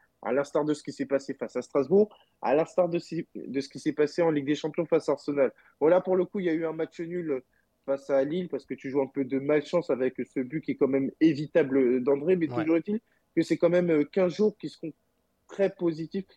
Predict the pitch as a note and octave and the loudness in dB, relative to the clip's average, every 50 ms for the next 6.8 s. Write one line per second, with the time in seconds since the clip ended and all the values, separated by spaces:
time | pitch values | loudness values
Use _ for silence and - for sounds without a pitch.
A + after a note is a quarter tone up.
0 | _ - B2+ A#2+ B2+ A2 G2 - - _ _ _ _ _ _ F3 F#3 F3+ D3 F3 | _ -2 0 0 0 0 -2 -4 -10 _ _ _ _ _ _ 0 0 0 0 -4
1 | E3 - F#3+ F#3 - - D3+ D3 C#3 C#3+ C#3+ - E3+ F3 E3+ - - - _ - | -8 -8 -8 -8 -4 -2 0 0 0 0 -2 -2 -4 -4 -4 -6 -10 -14 _ -10
2 | B2+ B2 - - - - _ _ - C#3+ - D#3+ D#3+ D#3 - - D#3+ - - D#3+ | -10 -10 -10 -16 -20 -20 _ _ -8 -6 -2 -2 -2 -2 -2 -6 -8 -6 -4 -4
3 | D3+ D3 - F#3 E3+ - D3+ C3+ - - D3+ C#3 D#3 D3+ D#3 D3+ - F3 D#3 - | -4 -2 -2 -4 -4 -2 -2 -2 -2 -4 -4 -4 -4 -4 -4 -6 -8 -8 -2 0
4 | E3 D#3 D#3 - - F3 D#3+ D3+ - D#3+ D3+ C#3+ - - D#3+ D#3 D3+ C3 C3+ C#3 | 2 2 2 0 -4 -6 -6 -6 -4 -4 -4 -4 -4 -4 -6 -4 -2 -2 -2 -2
5 | C#3 D#3+ D3 G#2+ A2+ A2+ G#2 C#3 C3+ C#3+ D3 D3+ D3 - - - _ _ _ _ | -2 -2 -2 -2 -4 -4 -2 -2 0 0 0 -2 -2 -6 -12 -16 _ _ _ _
6 | _ _ _ - D3+ - - D#3+ D#3 D#3 D#3+ D#3 D3+ D3 C#3+ | _ _ _ -4 -2 0 0 0 2 4 2 2 4 2 0